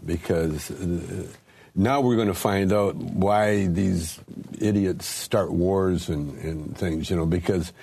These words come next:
you can make, there's so many people around and, and you only need a few bucks from each one. And, like, there's billions of people on this planet.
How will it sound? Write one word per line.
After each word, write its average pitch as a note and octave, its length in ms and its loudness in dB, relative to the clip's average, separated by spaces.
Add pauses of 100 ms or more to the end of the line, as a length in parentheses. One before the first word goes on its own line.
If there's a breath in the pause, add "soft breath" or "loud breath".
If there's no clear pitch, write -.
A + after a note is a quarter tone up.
(200 loud breath)
you A2+ 160 4
can B2+ 160 2
make, G2+ 260 2
there's A#2+ 360 2
so D3 140 2
many C3 240 4
people C3+ 360 2
around G#2 480 4
and, F2 200 0
and F#2+ 280 0
you G2+ 120 4
only A2 240 4
need A2 200 4
a E2+ 120 0
few G2 260 2
bucks G2+ 300 0
from F2 180 -2
each G2 240 0
one. F#2+ 340 0 (580 loud breath)
And, F2+ 380 -2
like, F#2+ 220 0
there's E2+ 220 2
billions G2+ 440 2
of F2 120 0
people B2 320 2
on E2 140 2
this D#2 140 -2
planet. D#2+ 420 -4